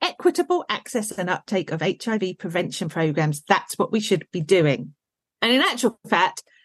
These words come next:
we are contributing to that because, uh, the government said we'll invest over three point five million pounds to deliver a national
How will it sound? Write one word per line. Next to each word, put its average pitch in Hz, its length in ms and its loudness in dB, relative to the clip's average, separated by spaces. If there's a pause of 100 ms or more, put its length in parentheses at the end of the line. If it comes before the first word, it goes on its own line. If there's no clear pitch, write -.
(180)
we 285 180 6
are 294 180 6
contributing 156 640 -2
to 160 120 -4
that - 480 -4 (540)
because, 185 640 4
uh, 170 220 4
the 190 100 -2
government 226 420 0
said 170 340 -2
we'll 170 140 4
invest 170 420 -2
over 165 220 2
three 277 480 0
point 185 360 0
five 175 360 2
million 311 400 4
pounds 185 440 0
to 175 100 -2
deliver 165 320 2
a - 160 2
national 226 520 2